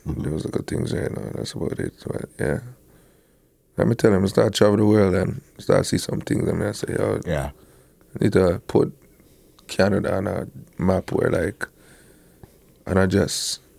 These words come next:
Speaker 2: America people I look upon, uh, you know?
Speaker 1: Mm-hmm.
Speaker 2: That's n-, not just my goal, like,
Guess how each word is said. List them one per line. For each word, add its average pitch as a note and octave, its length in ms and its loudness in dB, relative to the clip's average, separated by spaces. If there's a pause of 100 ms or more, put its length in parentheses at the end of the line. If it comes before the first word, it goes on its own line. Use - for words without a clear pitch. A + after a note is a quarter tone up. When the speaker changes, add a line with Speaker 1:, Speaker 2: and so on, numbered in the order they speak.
(200)
Speaker 2:
America - 440 2
people - 360 -2
I - 60 2
look - 160 0
upon, - 260 0
uh, G2+ 160 -2 (240)
you F#2+ 60 0
know? F#2+ 120 4
Speaker 1:
Mm-hmm. D2+ 200 0 (600)
Speaker 2:
That's - 260 2 (300)
n-, - 180 -10 (100)
not - 260 2
just F#2+ 320 2
my F#2+ 120 4
goal, G2+ 320 6
like, F#2+ 260 2